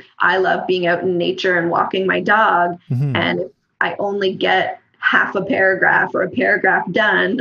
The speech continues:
Speaker 1: on my dissertation, I'm like, "Mm, you don't deserve to go do that fun thing." And so I think it really is about being mindful of, are you perpetuating this cycle of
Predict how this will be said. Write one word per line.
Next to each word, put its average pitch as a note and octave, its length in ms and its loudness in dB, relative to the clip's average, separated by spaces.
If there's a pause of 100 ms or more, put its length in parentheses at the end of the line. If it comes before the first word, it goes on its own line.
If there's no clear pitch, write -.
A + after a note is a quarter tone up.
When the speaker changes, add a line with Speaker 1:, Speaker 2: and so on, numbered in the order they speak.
Speaker 1:
on F#3 140 2
my F3 100 0
dissertation, F#3 920 -4
I'm F#3 180 2
like, F#3 320 -2
"Mm, G#3 520 -4
you G3+ 160 -4
don't G#3+ 180 -2
deserve G3+ 460 -2
to - 100 -14
go F#3+ 220 0
do F3+ 200 0
that - 260 -2
fun F3+ 280 -2
thing." A#3+ 500 -4 (600)
And F#3+ 540 -2 (120)
so - 140 -8
I G#3 80 -4
think C4+ 220 -4
it - 160 -4
really A3+ 220 -4 (100)
is D#4+ 200 -2
about C4 280 -2
being F#3+ 260 -2
mindful F#3+ 500 -2
of, F#3 200 -6
are G3 120 0
you A3 380 -4
perpetuating F#3+ 1040 -2
this F3+ 420 -4 (360)
cycle A3 600 0
of F3+ 460 -2